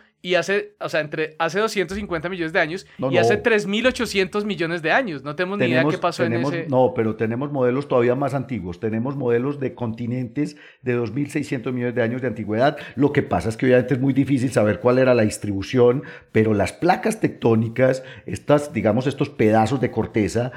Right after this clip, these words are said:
Speaker 2: han estado moviéndose,
Speaker 1: Ah, sí, sí,
Speaker 2: eh,
Speaker 1: sí, porque, por ejemplo, los
Speaker 2: subduciendo y
Speaker 1: tepuis,
Speaker 2: creándose
Speaker 1: los, los
Speaker 2: durante
Speaker 1: tepuis
Speaker 2: toda
Speaker 1: en,
Speaker 2: la
Speaker 1: en
Speaker 2: historia del
Speaker 1: Venezuela,
Speaker 2: planeta.
Speaker 1: los tepuis en Venezuela y, y hecho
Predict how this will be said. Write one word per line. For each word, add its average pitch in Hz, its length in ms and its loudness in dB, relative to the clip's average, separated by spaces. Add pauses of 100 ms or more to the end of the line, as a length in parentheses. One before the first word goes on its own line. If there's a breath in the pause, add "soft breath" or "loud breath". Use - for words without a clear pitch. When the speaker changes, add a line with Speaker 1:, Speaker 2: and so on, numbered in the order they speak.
(180 loud breath)
Speaker 2:
han 110 160 -2
estado 120 380 4
moviéndose, 120 1000 2
Speaker 1:
Ah, 240 60 0
sí, 285 180 -2
sí, - 80 4
Speaker 2:
eh, 110 260 6
Speaker 1:
sí, - 80 -8
porque, 180 240 0
por 120 140 2
ejemplo, 113 220 0
los - 60 2
Speaker 2:
subduciendo 127 280 6
y 123 180 4
Speaker 1:
tepuis, 113 40 -4 (120)
Speaker 2:
creándose 120 440 4
Speaker 1:
los, 135 120 -2
los 185 200 -2
Speaker 2:
durante 113 340 2
Speaker 1:
tepuis 113 60 -2
Speaker 2:
toda - 80 2
Speaker 1:
en, 120 40 4
Speaker 2:
la 123 60 6
Speaker 1:
en 131 80 2
Speaker 2:
historia - 200 2
del 120 60 4
Speaker 1:
Venezuela, 170 460 4
Speaker 2:
planeta. 160 240 -6
Speaker 1:
los 160 160 -8
tepuis 156 320 -6
en 170 100 -6
Venezuela 165 600 -2
y, 175 100 -10
y 151 240 -8
hecho 139 220 -8